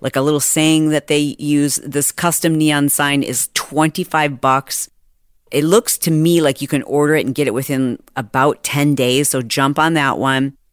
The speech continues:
Again, all of these links I will give you at the end of the show. Okay, this is another hot, hot, hot trend. The company's called Rare Beauty,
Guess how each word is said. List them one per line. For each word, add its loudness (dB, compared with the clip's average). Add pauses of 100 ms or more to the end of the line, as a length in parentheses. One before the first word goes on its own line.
(100)
Again, 0
all 4
of 0
these 0
links -2
I -2
will -2
give -2
you 0
at -2
the -4
end 0
of -2
the -2
show. 0 (420)
Okay, 4
this 0
is -2
another 2
hot, -4
hot, 0
hot -2
trend. 0 (320)
The -6
company's 0
called 0
Rare 4
Beauty, -2